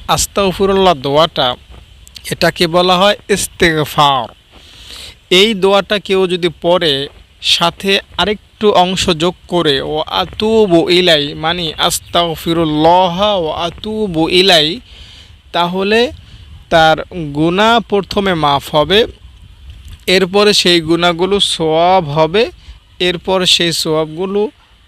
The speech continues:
ওই বান্দাকে দিয়ে দেওয়া হবে। মানে আপনি গুনাহ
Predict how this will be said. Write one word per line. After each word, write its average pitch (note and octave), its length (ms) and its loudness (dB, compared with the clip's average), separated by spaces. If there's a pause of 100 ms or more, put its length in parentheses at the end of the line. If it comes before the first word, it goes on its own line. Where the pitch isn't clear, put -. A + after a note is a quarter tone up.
(280)
ওই D#3+ 280 2
বান্দাকে D#3 760 0
দিয়ে D#3 380 0
দেওয়া C3 300 0
হবে। A2 380 -10 (840)
মানে D#3+ 640 0
আপনি D#3 340 -2
গুনাহ F3+ 440 2